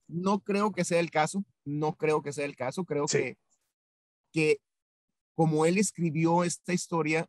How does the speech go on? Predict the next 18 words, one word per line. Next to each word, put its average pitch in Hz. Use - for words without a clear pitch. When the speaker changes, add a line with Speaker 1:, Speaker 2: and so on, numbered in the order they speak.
Speaker 1:
él 147
hizo 151
un 151
muy 190
buen 190
trabajo 165
en 151
plasmar 151
su, 202
su -
idea 196
Speaker 2:
Ujú. 196
Speaker 1:
a 139
la 139
pantalla. 127
Speaker 2:
Ok. -
Speaker 1:
Por 143
ahí. 113